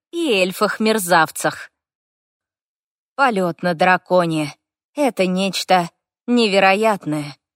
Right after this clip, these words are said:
удивительное. Надо сказать, что среди моих знакомых не было никого, кому повезло бы прокатиться на загривке крылатого ящера лично, так что все мои знания об этом процессе были почерпнуты из лирической баллады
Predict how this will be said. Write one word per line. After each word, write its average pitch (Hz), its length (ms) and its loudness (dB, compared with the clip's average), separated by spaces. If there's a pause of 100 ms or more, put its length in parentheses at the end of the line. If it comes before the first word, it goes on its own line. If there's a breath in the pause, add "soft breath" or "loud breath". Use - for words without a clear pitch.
(160)
удивительное. 190 1040 -4 (540)
Надо 294 260 0
сказать, 185 560 0
что - 260 -4
среди 170 400 -4
моих 170 280 -2
знакомых 175 640 -2 (260 loud breath)
не 277 220 4
было 165 160 -2
никого, 165 520 0
кому 175 280 -2
повезло 165 500 -2
бы 190 140 -4
прокатиться - 680 -4
на 185 140 -4
загривке 165 580 -4
крылатого 165 560 -2
ящера 165 480 -2
лично, 202 540 -4 (320 loud breath)
так 330 160 -2
что - 160 -4
все 185 260 -2
мои 185 220 0
знания 170 480 0
об 151 80 -4
этом 156 240 -6
процессе 226 640 0 (260 loud breath)
были 277 200 0
почерпнуты 190 840 -2
из 214 240 -8
лирической 160 640 -6
баллады 190 540 2